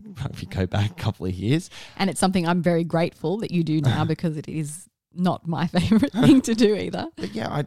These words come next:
Speaker 1: I, it, it challenged, it challenges me, and I really like that. And once you get over the hump and you really find your groove with something, then it's so rewarding.
Speaker 2: Yeah.
Speaker 1: And it's less and less like a task. It's just something you need to do for an outcome,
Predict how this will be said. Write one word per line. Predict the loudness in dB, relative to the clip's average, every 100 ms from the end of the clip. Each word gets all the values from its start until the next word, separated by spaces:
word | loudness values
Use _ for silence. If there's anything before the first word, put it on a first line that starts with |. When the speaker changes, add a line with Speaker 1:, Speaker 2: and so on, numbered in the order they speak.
| -4
Speaker 1:
I, | -6 -4
it, | -10 -8
it | -10 -10
challenged, | -8 -6 -2 -4 -6 -10 _
it | -10
challenges | -8 -6 -2 0 0 0 -2
me, | -2 -2
and | -2
I | -2
really | -2 0 0
like | 0 -2 -4 -4
that. | -6 -4
And | -4 -4
once | -4 -6 -8
you | -6 -4 -4 -8 -10
get | -6
over | -2 -2 -2 -4
the | -8
hump | -10 -8 -8 -10 -20 _ _
and | -6 -4
you | -2
really | -2 -4
find | -6 -8 -6
your | -8
groove | -6 -4 -4
with | -6
something, | -6 -10 -10 -16 -12 -12 _ _ -8
then | -6
it's | -4
so | -4 -2
rewarding. | 0 -2 -2 -2 -2 -4 -8 -10
Speaker 2:
Yeah. | -6 -6 -6
Speaker 1:
And | -2 -4
it's | -2
less | -2 0 -2
and |
less | -4 -4 -4
like | -6 -8
a |
task. | -8 -8 -8 -10 -12
It's | -10
just | -10 -6
something | -6 -6
you | -6
need | -6 -8 -10 _ _
to | -14
do | -8 -4 -2 -2 -8
for | -8 -8
an | -6
outcome, | -8 -8 -6 -6 -6